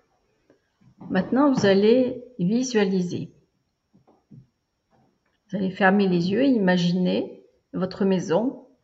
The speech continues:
là où vous souhaiteriez, euh, acheter une maison,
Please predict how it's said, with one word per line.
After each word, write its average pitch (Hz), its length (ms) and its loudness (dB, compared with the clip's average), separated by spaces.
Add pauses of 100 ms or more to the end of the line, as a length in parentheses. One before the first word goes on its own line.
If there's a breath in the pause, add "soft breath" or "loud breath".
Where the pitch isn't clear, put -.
(320)
là 214 260 2
où 240 140 2
vous 190 180 -8
souhaiteriez, 185 1080 -6
euh, - 320 -12 (480 soft breath)
acheter - 320 -8
une 170 140 0
maison, 165 600 -6